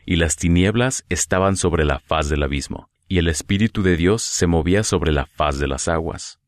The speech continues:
Y dijo Dios, 'Haya luz', y hubo luz. Y vio Dios que la luz era buena, y separó Dios la luz de las tinieblas". Por este pasaje nos damos cuenta de que Dios sabía que debía haber luz porque la luz era buena,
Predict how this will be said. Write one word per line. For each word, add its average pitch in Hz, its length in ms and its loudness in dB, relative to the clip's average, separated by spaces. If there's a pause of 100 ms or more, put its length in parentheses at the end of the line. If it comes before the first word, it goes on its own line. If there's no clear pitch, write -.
(160)
Y 90 120 -2
dijo 98 320 2
Dios, 87 480 0 (160)
'Haya 101 320 2
luz', - 480 0 (180)
y 85 200 0
hubo 76 220 2
luz. 85 440 -4 (180)
Y 107 100 2
vio 151 200 2
Dios 165 260 0
que 151 100 0
la 92 120 4
luz 113 320 0
era 78 120 4
buena, 71 440 -4 (240)
y 98 100 0
separó 82 400 0
Dios 78 380 0
la 78 100 2
luz 71 420 -2
de 69 120 -4
las 69 180 -4
tinieblas". - 640 -2 (420)
Por 110 140 0
este 135 260 2
pasaje 127 480 0
nos 101 160 2
damos 101 280 2
cuenta 101 320 2
de 85 100 2
que 80 140 -2
Dios 92 440 -2 (140)
sabía 120 460 2
que 101 180 0
debía 95 560 2
haber 80 260 2
luz 76 400 -4
porque 85 280 -2
la 69 160 0
luz 123 280 -2
era 76 120 2
buena, 67 420 -8